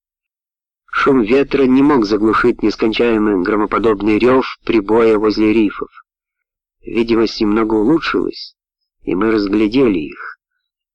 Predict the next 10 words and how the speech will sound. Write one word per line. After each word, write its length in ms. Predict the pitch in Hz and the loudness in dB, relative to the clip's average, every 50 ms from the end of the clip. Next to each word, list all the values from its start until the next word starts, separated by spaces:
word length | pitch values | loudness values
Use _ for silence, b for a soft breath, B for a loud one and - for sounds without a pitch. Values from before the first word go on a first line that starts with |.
| _ _ | _ _
Рифы 420 | - - 92 120 165 170 - 165 156 | -6 -2 0 2 2 2 2 -2 -2
тянулись 600 | - 131 120 113 131 165 160 156 147 135 - - - | 0 2 2 4 4 4 4 4 2 0 -4 -6 -4
параллельно 500 | 113 104 107 107 131 143 139 131 131 117 | -2 0 2 2 4 4 4 2 2 0
берегу 520 | 104 104 120 135 131 120 120 113 107 107 | 2 2 2 2 2 2 0 2 2 2
острова 480 | 139 151 143 - - - 147 143 143 139 - _ _ _ _ _ _ _ _ _ | 2 0 -2 -6 -4 -2 0 0 0 -2 -4 _ _ _ _ _ _ _ _ _
и 100 | - 98 | -2 -2
уходили 440 | 101 - - 101 104 123 139 131 131 | 0 0 -2 -2 0 0 2 2 0
далеко 580 | 123 110 101 113 113 110 98 - - 147 160 | -2 -2 -2 0 0 0 0 0 0 0 2
на 160 | 160 165 156 151 | 2 2 0 0
восток. 640 | 143 143 135 - - - - 82 67 - _ - - | -2 -2 -4 -6 -8 -8 -8 -8 -8 -10 _ -18 -18